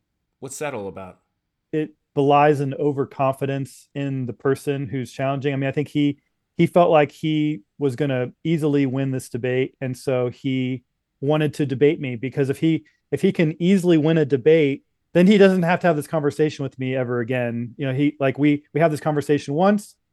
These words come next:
Speaker 2: I start talking about it online again, and he can just be like, "Well, look, here's where I trounced Will on this online," and totally made him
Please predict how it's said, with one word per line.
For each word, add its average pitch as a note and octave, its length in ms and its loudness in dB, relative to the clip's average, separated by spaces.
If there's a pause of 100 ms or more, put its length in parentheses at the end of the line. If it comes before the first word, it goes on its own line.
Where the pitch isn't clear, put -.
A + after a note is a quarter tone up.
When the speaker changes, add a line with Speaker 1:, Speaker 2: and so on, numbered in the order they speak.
(140)
Speaker 2:
I D#3 120 2
start D#3 260 0
talking D3+ 320 0
about C#3+ 220 0
it - 20 0
online D3 380 -4
again, E3 240 -4
and C#3 100 -6
he C#3+ 80 -6
can C#3 160 -4
just C3 240 0
be D3 80 2
like, C3+ 180 2
"Well, C#3+ 140 0
look, F3 160 2
here's D#3 240 -4
where C#3+ 160 0
I C3+ 60 0
trounced D3 360 -8
Will D3+ 220 4
on C#3 160 0
this C3 400 -8
online," C3+ 720 0 (560)
and C3+ 380 -4 (120)
totally D3+ 280 4
made C#3 240 0
him C3 480 -6